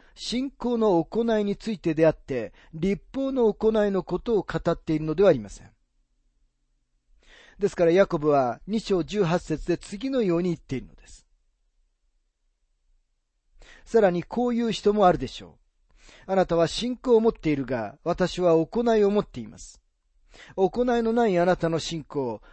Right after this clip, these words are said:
私に見せてください。私は行いによって私の信仰をあなたに見せてあげます。」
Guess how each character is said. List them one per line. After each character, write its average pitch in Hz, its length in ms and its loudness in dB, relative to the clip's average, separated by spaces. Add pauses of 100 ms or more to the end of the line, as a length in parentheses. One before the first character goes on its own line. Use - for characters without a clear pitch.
私 180 500 2
に 208 120 -2
見 220 120 -2
せ - 160 0
て - 100 -10
く - 80 -18
だ - 80 -18
さ - 160 -16
い。 - 60 -20 (720)
私 180 360 0
は 180 220 4
行 233 160 -2 (160)
い 240 60 -2
に 220 80 0
よ 202 80 2
っ - 20 -10
て - 160 -4
私 170 380 0
の 180 100 -2
信 214 300 -6
仰 214 300 0
を 175 100 6
あ - 20 2
な 190 120 0
た 180 120 -2
に 190 120 -2
見 180 140 -4
せ 185 140 -2
て 196 160 2
あ 151 60 4
げ 104 100 -14
ま 190 120 -20
す。」 - 220 -20